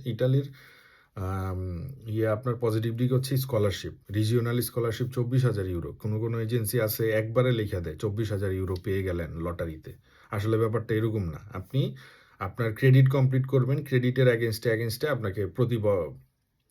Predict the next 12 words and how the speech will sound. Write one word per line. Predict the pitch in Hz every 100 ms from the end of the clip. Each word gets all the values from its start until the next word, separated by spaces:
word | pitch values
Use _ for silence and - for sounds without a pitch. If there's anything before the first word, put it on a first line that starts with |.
| _
তিন | 131 113
মাস | 117 -
চার | 113
মাস | 107 101
পর | - 110
পর | 113 143
স্কলারশিপের | 131 104 92 104 98
অ্যামাউন্ট | 101 101 139 - -
আস্তে | 95 107
আস্তে | 98 -
দিবে। | 87 82 - - _ _ _ _ _
হ্যাঁ, | 131 135